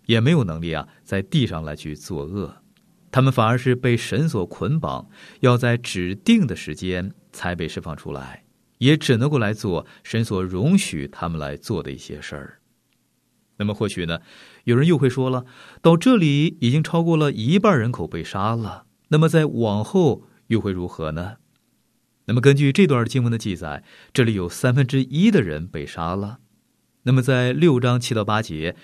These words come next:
也有四分之一的人被杀了。那么因此，世上呢，已经超过一半的人在神的大审判中就被杀了。那么倘若神没有限制这个破坏的程度，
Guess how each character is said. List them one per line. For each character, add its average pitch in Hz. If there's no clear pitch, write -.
也 101
有 90
四 -
分 113
之 110
一 101
的 87
人 80
被 73
杀 87
了。 92
那 107
么 110
因 113
此， 90
世 139
上 95
呢， 85
已 92
经 104
超 110
过 107
一 101
半 160
的 80
人 76
在 117
神 107
的 110
大 107
审 85
判 110
中 95
就 82
被 76
杀 76
了。 76
那 127
么 131
倘 127
若 139
神 127
没 135
有 123
限 165
制 120
这 117
个 107
破 104
坏 92
的 90
程 104
度， 147